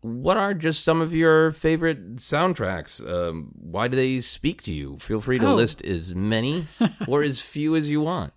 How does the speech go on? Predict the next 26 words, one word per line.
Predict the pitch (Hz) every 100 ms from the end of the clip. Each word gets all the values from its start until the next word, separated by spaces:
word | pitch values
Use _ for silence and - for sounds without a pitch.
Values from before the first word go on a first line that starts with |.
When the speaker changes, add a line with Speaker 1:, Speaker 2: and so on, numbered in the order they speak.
| 139
Speaker 2:
Yeah, | 180 254 277 247
gosh, | 240 262 -
there's | - 220
so | 277
many. | 277 254 214
And | 226
I, | 220 233
I'm | 220 202
gonna | 202 202 202 - - -
throw | 269 294
in | 262 214
one | 202 185
thing. | - 185 175 175
Be- | 156
Speaker 1:
Please | 123
do. | 131
Speaker 2:
And | 190 175
this | 170
is | 175
part | - 202 202
of | 165
the | 160 147
answer. | 135 165 156 - - - - _ -
Um, | 190 170 165 185 -
but | 175
I | 170